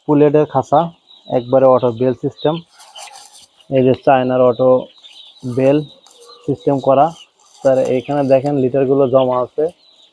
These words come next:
এগুলো আপনার হ্যান্ডেল দিয়ে ঘুরাইলে আস্তে আস্তে পরিষ্কার হয়ে যাবে। এবং খাঁচাগুলো একবারে নিপুল সিস্টেম করা, যা আপনার ভিডিওর মধ্যে দেখলে বুঝতে পারবেন নিপুলের মাধ্যমে কীভাবে পানি খাইতেছে। একটু মনোযোগ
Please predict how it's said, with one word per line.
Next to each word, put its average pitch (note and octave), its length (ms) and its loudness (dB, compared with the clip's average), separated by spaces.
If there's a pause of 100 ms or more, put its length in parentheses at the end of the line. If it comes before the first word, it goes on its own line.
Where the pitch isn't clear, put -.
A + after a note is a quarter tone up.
(500)
এগুলো C3+ 300 2
আপনার C3 400 0 (760)
হ্যান্ডেল C3 400 0
দিয়ে C3+ 200 2
ঘুরাইলে C3 600 2
আস্তে C#3+ 240 -10
আস্তে C3+ 200 -10
পরিষ্কার C3 340 -8
হয়ে C3+ 140 -2
যাবে। C#3+ 280 -2 (760)
এবং B2+ 280 -2
খাঁচাগুলো C#3 500 0
একবারে C3+ 380 2
নিপুল C3 340 -4
সিস্টেম D3 400 -10
করা, C#3+ 280 -2 (300)
যা B2+ 120 0
আপনার B2+ 340 -2 (840)
ভিডিওর B2+ 260 2
মধ্যে C3+ 240 2
দেখলে C3+ 280 0
বুঝতে C3+ 300 -2
পারবেন C#3+ 260 2
নিপুলের C3+ 400 -2
মাধ্যমে C3+ 320 -2
কীভাবে C3+ 380 -2
পানি C3 220 -2
খাইতেছে। C3+ 420 -6
একটু E3 300 -8
মনোযোগ B2 320 -4